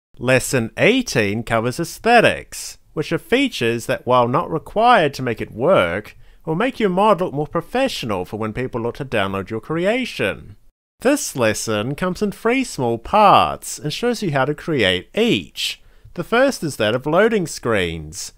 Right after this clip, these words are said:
which are screen-wide pieces of artwork displaying your character while the game is loading. The second is of huds, which are the portraits that show the face of your character in-game, and will appear when in conversation with an N P C.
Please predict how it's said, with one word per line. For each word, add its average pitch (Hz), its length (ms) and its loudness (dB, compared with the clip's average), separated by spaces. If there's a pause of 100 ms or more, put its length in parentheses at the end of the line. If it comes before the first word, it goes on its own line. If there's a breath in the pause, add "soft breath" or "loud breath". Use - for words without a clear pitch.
(140)
which 151 160 -8
are 151 80 0
screen-wide 175 920 2
pieces 120 380 -8
of 123 220 -8
artwork 110 560 2
displaying 123 420 -6
your 117 100 -4
character 175 560 -2
while 104 140 -4
the 165 80 -6
game 104 320 -4
is 135 140 -8
loading. 165 720 0 (520)
The 131 140 -4
second 123 640 -2
is 110 100 -10
of 147 140 -6
huds, 170 840 2
which - 180 -8
are 170 40 -4
the 160 100 -4
portraits 226 640 -2
that 139 140 -8
show 131 220 -4
the 143 100 -8
face 104 360 -6
of 113 80 -16
your 120 120 -6
character 175 600 -6
in-game, 104 840 -4 (160)
and 135 120 -8
will 147 120 -4
appear 190 480 0
when 131 120 -4
in 143 100 -6
conversation 143 680 -6
with 110 140 -8
an 120 100 -8
N 92 140 -10
P 120 160 -10
C. 127 680 -4